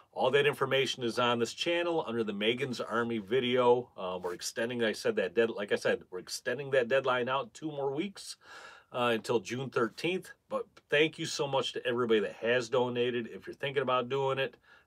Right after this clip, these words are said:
man, hop on. You can win some really nice stuff. And it is a really, really, really good cause. All right.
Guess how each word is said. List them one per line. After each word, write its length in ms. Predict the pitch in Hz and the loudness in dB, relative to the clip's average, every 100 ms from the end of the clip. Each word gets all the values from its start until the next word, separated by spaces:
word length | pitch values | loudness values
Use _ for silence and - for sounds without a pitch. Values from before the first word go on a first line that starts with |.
| - | -10
man, 180 | 110 107 | -8 -6
hop 360 | - 139 143 | 2 2 4
on. 220 | 123 123 | 2 2
You 100 | 120 | 0
can 220 | 113 113 110 | -4 -2 -2
win 120 | 107 | -2
some 160 | 98 | -6
really 260 | 92 117 113 | 2 4 4
nice 220 | 110 104 | 2 -2
stuff. 240 | - 110 95 - - _ | 0 -2 -2 -16 -20 _
And 100 | 123 | -6
it 140 | 135 127 | -2 4
is 300 | 147 131 101 | 4 4 2
a 120 | 107 | -6
really, 380 | 104 120 123 120 | -2 0 2 0
really, 420 | 107 113 107 92 _ _ _ | 2 2 2 -4 _ _ _
really 1120 | 107 123 104 85 _ 95 107 147 131 95 80 _ | 0 2 0 -4 _ -12 2 10 10 10 2 _
good 300 | - 101 - | -4 -4 -4
cause. 500 | 104 87 78 - - _ _ _ | -8 -6 -6 -12 -18 _ _ _
All 160 | - 87 | -10 -8
right. 220 | 78 - | -8 -12